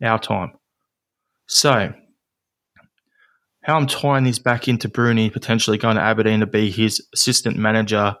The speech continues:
and the playing role is if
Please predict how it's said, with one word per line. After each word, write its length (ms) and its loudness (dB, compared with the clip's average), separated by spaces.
and 240 0
the 40 -4
playing 460 -2
role 460 -2
is 500 0
if 220 2